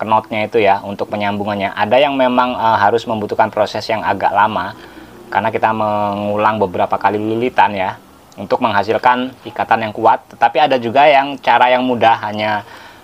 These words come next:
eh, beberapa kali simpul langsung ditarik sudah jadi. Tetapi itu juga tidak menjamin untuk kekuatannya. Itu kelemahan dari F G knot, agak lama untuk pengerjaannya dan itu tidak mendukung kalau teman-teman lagi mancing,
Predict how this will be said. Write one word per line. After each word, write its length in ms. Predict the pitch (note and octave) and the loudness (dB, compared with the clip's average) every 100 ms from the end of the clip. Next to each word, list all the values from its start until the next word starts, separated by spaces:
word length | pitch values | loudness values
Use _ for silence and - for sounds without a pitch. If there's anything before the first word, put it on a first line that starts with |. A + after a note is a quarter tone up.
| - | -10
eh, 160 | - G2 | -4 -2
beberapa 400 | G2+ F#2+ G2+ G#2+ | 0 0 0 2
kali 480 | G2+ G#2 G#2+ G#2 G#2 | 2 2 0 -2 -4
simpul 480 | - A2 G#2 C#3+ | -4 -4 0 2
langsung 240 | C#3+ A2+ A2+ | 2 0 -4
ditarik 400 | G2+ G2 A2+ B2+ | -2 0 0 -2
sudah 160 | G#2 | -4
jadi. 480 | F#2+ G2+ G2+ A2 F2+ | -2 -2 0 -2 -4
Tetapi 400 | - - G2 C3 | -6 -4 -2 -2
itu 80 | B2+ | 0
juga 160 | G#2+ A2+ | 0 0
tidak 240 | G#2+ F2 | 0 -2
menjamin 480 | A2 G2+ G#2 A#2+ G#2 | -4 -4 -4 -4 -6
untuk 160 | G2+ G#2 | -8 -8
kekuatannya. 640 | G2 F#2+ F#2 F#2 F2+ F#2+ D#2+ - - - - - | -4 -2 0 -2 -4 -8 -10 -16 -20 -20 -20 -18
Itu 560 | F#2+ F#2 D3 E3+ F#3 F#3+ - - - - | -14 -2 2 4 4 0 -10 -20 -20 -4
kelemahan 480 | - C3 B2+ D3 D3 | 0 2 2 2 2
dari 160 | C3 | 2
F 160 | B2 A2+ | 2 0
G 80 | A#2 | -4
knot, 320 | A#2 B2 C3+ | 2 2 2
agak 320 | A#2 G#2 A2 | 0 0 2
lama 480 | A2 G#2+ A2 B2+ D#3+ - - - - - | 4 2 4 2 0 -8 -20 -20 -20 -10
untuk 340 | A2+ G#2 C3 - | -8 -2 0 0
pengerjaannya 800 | B2 A2+ A#2+ G#2+ G#2+ A2 A2 B2 | 0 0 2 4 4 0 0 0
dan 160 | A2+ | 0
itu 220 | A2 A2+ | 0 -2
tidak 240 | D#3 B2 G#2+ | 0 0 0
mendukung 640 | A#2 A2 G#2+ C3+ D3+ D3+ | 0 -2 0 2 2 2
kalau 580 | B2+ A2+ A#2 C3 C#3+ D3+ - - - - - - - | 4 4 4 4 4 2 -2 -16 -20 -20 -20 -20 -6
teman-teman 400 | - D#3+ E3+ F3 | 0 0 0 0
lagi 560 | F3+ D3+ B2+ B2+ B2+ B2 | 2 2 2 2 4 2
mancing, 480 | A#2 G#2 B2 C#3 | 0 0 -2 -2